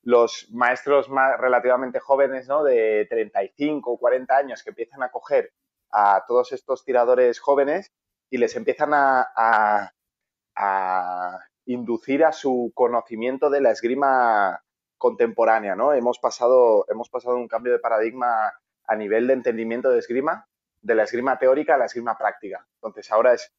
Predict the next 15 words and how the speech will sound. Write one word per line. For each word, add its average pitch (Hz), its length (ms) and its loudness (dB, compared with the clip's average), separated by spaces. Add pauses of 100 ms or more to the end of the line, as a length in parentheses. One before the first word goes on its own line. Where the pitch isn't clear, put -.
(280)
mucho 127 280 -6
más 127 180 -4
importante 123 500 -4
la 101 120 0
táctica 120 380 -4
de 117 80 2
la 110 120 0
esgrima 131 340 -6
que 120 120 -4
no 110 140 -4
la 113 220 2
técnica 113 400 -6
de 98 80 -6
la 98 80 -2
esgrima. 101 360 -12